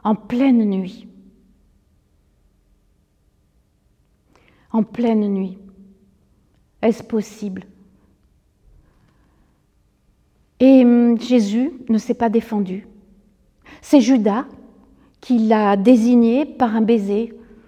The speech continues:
au milieu de tous les pèlerins qui dorment là, alentour, dans ce jardin. Et Jésus n'a rien dit. Il a juste parlé à Judas, mais comme sa voix était triste.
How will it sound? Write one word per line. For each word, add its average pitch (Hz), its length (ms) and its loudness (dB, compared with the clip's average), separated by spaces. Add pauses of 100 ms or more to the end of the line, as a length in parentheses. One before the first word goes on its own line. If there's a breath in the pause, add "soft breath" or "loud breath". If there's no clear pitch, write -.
(140)
au 240 100 2
milieu 254 300 4
de 240 100 0
tous 254 220 -2
les 277 80 2
pèlerins 247 460 0
qui 247 180 -4
dorment 233 380 0
là, 214 220 -2
alentour, 226 680 -2
dans 208 120 -6
ce 226 160 -10
jardin. 208 500 -6 (3500 soft breath)
Et 202 80 -2
Jésus 208 380 -2
n'a 220 120 0
rien 202 220 -4
dit. 190 320 -8 (880 soft breath)
Il 226 140 -2
a 220 40 2
juste 220 360 -6
parlé 240 400 0
à 214 40 -2
Judas, 208 380 -4
mais 202 160 -4
comme 220 360 -2
sa 214 180 -6
voix 202 240 -6
était 202 200 -8
triste. - 640 -18